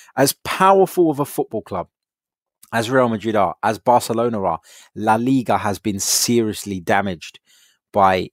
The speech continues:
the coronavirus. The pandemic has had an even bigger, greater impact on the foreign leagues, I would say,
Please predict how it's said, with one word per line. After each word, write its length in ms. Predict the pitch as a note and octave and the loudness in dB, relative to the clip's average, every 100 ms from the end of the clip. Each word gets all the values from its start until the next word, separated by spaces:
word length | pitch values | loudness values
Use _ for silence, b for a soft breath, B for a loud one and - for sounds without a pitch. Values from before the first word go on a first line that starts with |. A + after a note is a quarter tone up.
| _ | _
the 120 | G2 | -10
coronavirus. 840 | - G2+ G2 F#2+ F2 F2+ F2 F2+ | -4 -4 -2 -4 -6 -6 -6 -8
The 100 | G#2+ | -8
pandemic 640 | F#2 G#2 A2 G2 A#2+ A2 - | -6 -4 -2 0 0 0 -2
has 120 | G2+ | -2
had 200 | G#2+ G#2+ | 0 0
an 100 | A#2 | 0
even 440 | A#2+ A#2 A2 F#2 - | 0 0 -2 -4 2
bigger, 340 | C#3 A#2 F2+ b b b | 2 4 -2 b b b
greater 480 | - B2 C#3+ C#3 B2 - | 0 4 6 4 0 -2
impact 440 | A2 F#2+ F#2 - _ b b b | -6 -4 -6 -8 _ b b b
on 240 | - A#2+ A2 | -2 -2 -2
the 80 | G2+ | -4
foreign 480 | - D#3+ E3+ A#2 | -2 2 4 2
leagues, 240 | F#2+ F2 A2+ | -2 -6 0
I 160 | A2+ | 2
would 160 | A#2+ G#2 | 2 -2
say, 300 | - F2+ F2+ | -4 -6 -6